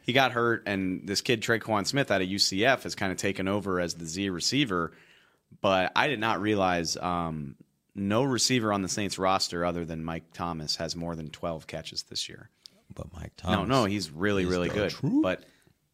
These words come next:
Speaker 1: there's, there's snaps to go around is what I'm trying to
Speaker 2: Yeah.
Speaker 1: say. Like, there's, uh, you know,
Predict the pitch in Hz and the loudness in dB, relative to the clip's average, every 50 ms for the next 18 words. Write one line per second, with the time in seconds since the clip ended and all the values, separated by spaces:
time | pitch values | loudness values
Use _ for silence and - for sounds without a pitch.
0 | - 85 90 92 90 87 82 - - - - - 95 95 92 - - - 110 107 | -8 -2 0 2 2 2 0 0 -2 -2 -2 0 0 0 2 2 0 2 2 2
1 | 107 95 - - - - 104 85 90 95 92 87 87 87 82 80 73 67 - - | 2 0 -2 -8 -10 -8 -8 -4 -2 0 0 0 0 0 -2 -2 -4 -8 -10 -10
2 | 85 87 92 90 85 82 80 - 95 87 82 78 85 82 78 80 73 73 76 87 | -8 -4 -2 -2 -2 -2 -2 -4 -4 -2 -2 0 0 0 0 -2 -6 -6 -4 -6
3 | 87 - - 98 104 101 85 - - - _ _ - - - - _ _ _ _ | -6 -4 -2 0 0 0 2 0 -2 -2 _ _ -20 -20 -20 -20 _ _ _ _
4 | - - 67 65 73 95 98 87 80 78 | -6 -4 -4 -2 -2 -2 -2 -2 -2 -4